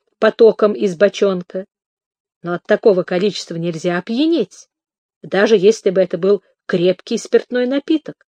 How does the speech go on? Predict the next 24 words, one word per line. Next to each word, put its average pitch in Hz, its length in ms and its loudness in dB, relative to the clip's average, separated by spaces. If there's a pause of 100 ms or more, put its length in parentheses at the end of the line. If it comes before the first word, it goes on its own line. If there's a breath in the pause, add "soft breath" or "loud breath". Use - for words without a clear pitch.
Невозможно. 170 840 -4 (1080)
Я 240 520 0 (340)
опьянел 196 720 0
не 220 140 0
от 226 260 -2
этого. 202 640 -4 (1160)
От 214 180 -10
чего 277 380 -2
же? - 240 -14 (1120)
Ведь 180 280 -10
от - 220 -2
чего-то 208 600 0
я 151 140 -8
стал 220 380 -2
пьян. 285 420 0 (1500 soft breath)
Хотя 220 340 4
это 311 180 2
случилось 277 520 0
со 214 160 -2
мной 196 180 0
первый 214 380 2
раз 190 240 -2
в 185 80 -4
жизни, 185 560 0